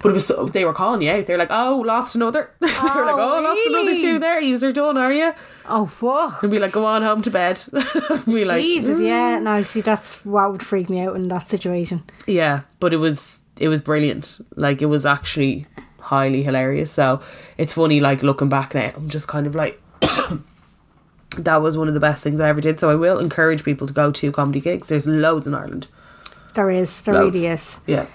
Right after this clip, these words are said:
Speaker 2: Um, I have one last opinion here. Well, we're hitting
Speaker 1: We're
Speaker 2: on the hour and a half
Speaker 1: Yeah.
Speaker 2: mark, so we might
Speaker 1: Yeah.
Speaker 2: wrap this up.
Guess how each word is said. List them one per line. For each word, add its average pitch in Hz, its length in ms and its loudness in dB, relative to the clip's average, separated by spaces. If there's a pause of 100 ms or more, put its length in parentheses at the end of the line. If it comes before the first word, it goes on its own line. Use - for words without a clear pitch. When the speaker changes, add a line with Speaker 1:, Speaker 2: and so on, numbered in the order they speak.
(260)
Speaker 2:
Um, 196 800 4
I 196 180 2
have 185 220 0
one 226 180 6
last 185 300 2
opinion 185 540 0
here. 175 540 0
Well, 165 260 0 (260)
we're 175 400 -2 (220)
hitting 190 280 -2
Speaker 1:
We're 156 80 8
Speaker 2:
on 180 100 4
the 175 200 2
hour 170 200 2
and 170 100 2
a - 20 -4
half 165 260 2
Speaker 1:
Yeah. 170 60 -2
Speaker 2:
mark, 165 160 -4
so 156 200 -4
we 160 60 -2
might 165 180 0
Speaker 1:
Yeah. 180 60 -6
Speaker 2:
wrap 165 200 -2
this 160 200 -6
up. 165 220 -4